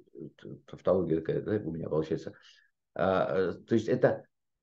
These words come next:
фундаментальное отражение процесса, что сознание,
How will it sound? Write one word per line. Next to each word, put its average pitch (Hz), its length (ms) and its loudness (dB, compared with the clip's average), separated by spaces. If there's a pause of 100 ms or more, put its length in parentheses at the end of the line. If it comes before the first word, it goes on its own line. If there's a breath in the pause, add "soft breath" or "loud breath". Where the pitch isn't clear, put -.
(120)
фундаментальное 131 1120 6
отражение 123 1600 4
процесса, 110 1040 4
что - 440 2
сознание, 104 1500 4